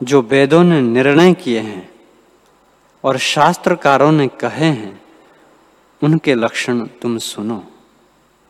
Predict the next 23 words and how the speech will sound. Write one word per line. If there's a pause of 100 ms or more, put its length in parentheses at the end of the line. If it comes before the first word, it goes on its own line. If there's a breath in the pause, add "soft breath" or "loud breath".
(680)
चंचल
मन
जैसा
जैसा
भाव
अंगीकार
करता
है, (520 loud breath)
तैसा
ही
तैसा
रूप
होकर
भासने
लगता
है। (2000)
जैसे
पवन (360 loud breath)
जैसी
सुगंध
से
मिलता
है,